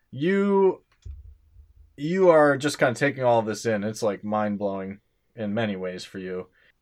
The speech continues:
And you see the second book that he picks up this time off of the desk has on the spine, it just has, like, a scrawled title on the spine, and it says, "Untitled Space Adventure." And as the author picks it up,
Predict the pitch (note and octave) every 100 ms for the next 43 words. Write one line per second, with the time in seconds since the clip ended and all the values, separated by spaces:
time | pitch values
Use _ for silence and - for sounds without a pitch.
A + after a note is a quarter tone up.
0 | _ _ _ C3 C3 B2+ A#2+ A#2+ A#2 G#2+
1 | - - C#3 C3 D3+ B2+ A#2+ A2 - F3+
2 | E3 C3 A#2+ A#2+ A2+ - A#2 - A#2 -
3 | A2+ - - A2 G#2+ G#2 G2+ _ _ _
4 | - A#2 A2+ G#2+ G#2 G2 A2+ G#2+ - A2+
5 | A2 A#2 G2+ F#2+ - - A#2+ A2+ A2 G2+
6 | A#2 A2 A2+ G2+ - F#2+ - F#2 F2+ -
7 | - A2+ G#2+ F#2+ - A2 A2 G2+ F#2+ F#2
8 | - G2+ F#2+ F#2+ F#2 _ _ _ _ -
9 | G#2 G#2 - A#2+ G#2+ G#2 C#3+ D3+ D3 D#3
10 | C#3+ C3 A2+ - A#2+ A#2+ A2+ G2 F2 E2+
11 | - D#2+ - _ _ _ _ _ _ _
12 | _ _ _ B2+ B2 A#2 A#2 G#2+ - C3+
13 | C#3 B2+ C3 B2+ B2+ B2 A#2+ - B2+ -
14 | A#2+ A#2 A2+